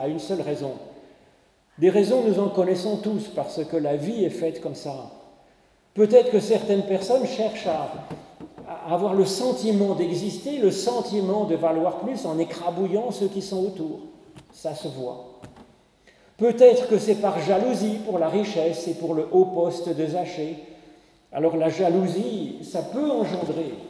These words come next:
ce type de mauvaise attitude à des personnes qui ne réfléchissent pas et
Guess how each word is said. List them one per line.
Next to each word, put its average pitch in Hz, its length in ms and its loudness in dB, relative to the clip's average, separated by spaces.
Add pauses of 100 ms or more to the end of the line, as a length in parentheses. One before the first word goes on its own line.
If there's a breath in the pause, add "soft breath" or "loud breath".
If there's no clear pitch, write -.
(100)
ce - 160 -14
type 151 480 -8
de 139 120 -2
mauvaise 139 420 0
attitude 156 500 -6
à 156 80 2
des 151 140 -4
personnes 156 580 -4
qui 170 160 -8
ne 143 120 -4
réfléchissent 175 640 -6
pas 156 260 -2
et 147 60 -4